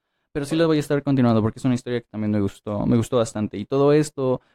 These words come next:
como este comentario sobre l-, lo que hace Matt y cómo hace todo mal y al final es Spider-Man quien le tiene que decir que pare, es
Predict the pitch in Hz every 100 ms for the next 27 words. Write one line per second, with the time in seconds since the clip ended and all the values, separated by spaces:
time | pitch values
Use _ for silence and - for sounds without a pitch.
0 | _ 120 120 - 131 113 104 - 123 123
1 | 117 107 104 98 98 95 - - 117 110
2 | - 113 104 - 104 104 - 110 101 95
3 | 98 98 - 120 104 98 110 117 123 _
4 | _ _ - 117 - 123 120 123 123 131
5 | 123 113 110 120 131 113 120 120 127 123
6 | 120 - 120 135 127 123 113 110 120 123
7 | 107 101 120 113 113 107 123 123 117 -